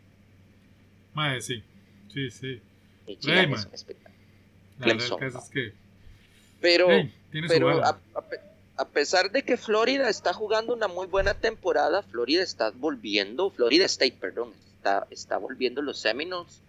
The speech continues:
Speaker 2: están volviendo por la senda del triunfo. Siento que todavía es un programa muy verde, ya tal vez está anaranjadito,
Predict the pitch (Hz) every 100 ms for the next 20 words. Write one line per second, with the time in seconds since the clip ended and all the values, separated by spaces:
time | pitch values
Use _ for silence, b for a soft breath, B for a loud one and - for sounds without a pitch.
0 | _ - _ _ _ 101 104 123 123 127
1 | 151 131 113 95 - 117 143 117 - 123
2 | 131 - 131 127 127 170 165 120 110 110
3 | 117 147 - 147 143 147 143 147 143 131
4 | 127 - - - - 139 147 - - 143
5 | 151 131 104 95 95